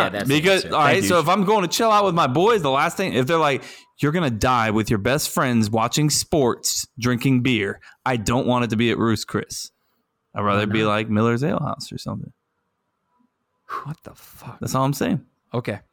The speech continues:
Speaker 1: If somebody's like, "You're gonna die at two o'clock in the morning, drunk off your ass,"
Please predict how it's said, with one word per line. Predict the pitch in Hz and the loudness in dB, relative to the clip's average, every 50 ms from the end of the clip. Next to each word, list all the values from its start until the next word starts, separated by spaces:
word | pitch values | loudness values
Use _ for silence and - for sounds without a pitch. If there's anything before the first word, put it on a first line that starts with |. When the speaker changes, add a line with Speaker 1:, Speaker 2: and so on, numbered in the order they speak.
| - - _ _ - | -20 -20 _ _ -2
Speaker 1:
If | 165 160 147 - | 0 0 -2 -2
somebody's | - 190 190 196 190 175 156 | -2 0 2 2 2 2 2
like, | 170 156 127 | 2 2 2
"You're | 127 156 165 | 2 2 0
gonna | 185 160 135 | 0 -2 -2
die | 117 123 117 123 131 135 | 0 0 0 2 2 0
at | 139 - 120 120 113 - - | 0 0 0 0 -2 -4 -4
two | - - 139 | -2 0 0
o'clock | 139 131 143 139 143 147 | 2 2 0 0 0 0
in | 156 151 | 0 0
the | 156 | 2
morning, | 165 180 175 147 117 110 98 | 2 2 2 2 2 0 0
drunk | 95 113 113 110 110 - | 0 0 0 0 0 0
off | 139 143 139 - | -2 -2 -2 0
your | 151 151 | 0 0
ass," | 165 165 135 110 95 - - - | 0 -2 -2 -4 -4 -4 -6 -6